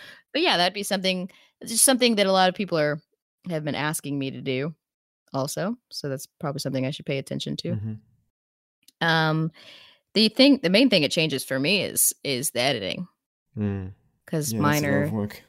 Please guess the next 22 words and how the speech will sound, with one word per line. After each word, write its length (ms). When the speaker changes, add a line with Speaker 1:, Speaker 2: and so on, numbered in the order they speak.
Speaker 1:
Yeah, 520
'cause 160
mine 220
are 280
currently, 920
I 140
d-, 220
I 100
do 240
edit 300
them 240
down 480
usually 300
'cause 140
they 80
go 200
a 60
little 160
bit 140
longer. 560
Speaker 2:
Mm-hmm. 40
Speaker 1:
Um, 500